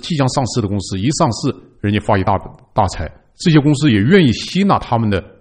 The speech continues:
投资，它增加了上市的安全性。所以这个背景呢，网友们就容易理解中共的这些领导人的家族，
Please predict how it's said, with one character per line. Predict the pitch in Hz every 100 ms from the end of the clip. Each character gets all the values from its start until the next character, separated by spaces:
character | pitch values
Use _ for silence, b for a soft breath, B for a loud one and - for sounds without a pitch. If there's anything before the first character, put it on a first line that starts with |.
| _
投 | - 107
资， | - 107 - - _
它 | 127
增 | - 165 190
加 | 165 139
了 | 127 113
上 | - - 120 -
市 | 107
的 | 95
安 | 127
全 | - 92
性。 | 143 127 - _ -
所 | 156
以 |
这 | - 269
个 | 139
背 | 196 147
景 | 107
呢， | 95 92 - - _
网 | 117 165
友 | 127
们 | 123
就 | 185
容 | 131 143
易 | 160 127
理 | 95 101 139 185
解 | - 90 76 - _ -
中 | 214 240
共 | 262 160
的 | 110
这 | 170
些 | 143 139
领 | 113 180
导 | 95
人 | 87
的 | 117
家 | 104 143 135
族， | 139 101 95